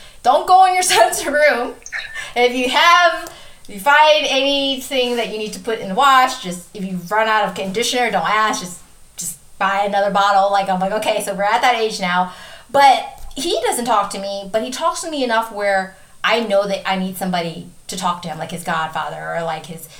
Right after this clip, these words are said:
you know, like, I have my helicopters for him until he can find his own helicopter. Um, but he also, we're also that close where he can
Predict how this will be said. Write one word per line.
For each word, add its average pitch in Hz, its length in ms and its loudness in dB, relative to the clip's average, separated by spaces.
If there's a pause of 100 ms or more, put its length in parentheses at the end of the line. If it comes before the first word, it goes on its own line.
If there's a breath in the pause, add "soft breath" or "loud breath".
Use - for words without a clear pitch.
(140)
you 208 120 -10
know, 170 200 -4
like, 175 260 -8 (400)
I 269 140 -2
have 277 420 2 (260)
my 220 180 2
helicopters 214 760 -2
for 190 200 -4
him - 300 -8
until 202 260 -6
he 220 140 -14
can 214 160 -10
find 190 220 -2
his 180 140 -6
own 185 180 -4
helicopter. 156 680 -10 (380 loud breath)
Um, 185 440 0 (440)
but 285 300 0
he 311 120 -6
also, 262 380 0
we're 262 160 -4
also 285 320 -2
that 269 220 -2
close 208 320 -8
where 202 120 -8
he 196 160 -12
can 180 300 -12